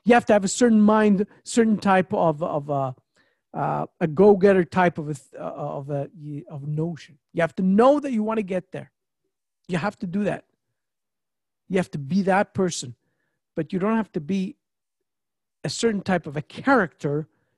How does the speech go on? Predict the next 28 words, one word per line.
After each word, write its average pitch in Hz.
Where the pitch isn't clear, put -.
in 175
order 208
to -
be 139
that -
person. 139
You 202
could 226
be 220
you 233
and 180
be 170
that 147
person. 127
And 190
maybe 269
the 226
way 226
for -
you 247
is 240
not 247
the 269
way 247
Jeff 196
Bezos 220
did 143
it. -